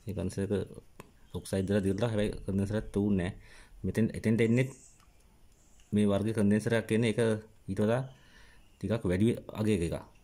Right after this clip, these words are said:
මම ඒකට හරියන දාගත්තා එකසිය තුනයි ජේ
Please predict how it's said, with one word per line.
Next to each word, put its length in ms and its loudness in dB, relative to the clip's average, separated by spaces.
මම 160 -4
ඒකට 260 0
හරියන 340 0
දාගත්තා 600 0
එකසිය 340 -2
තුනයි 360 2
ජේ 160 2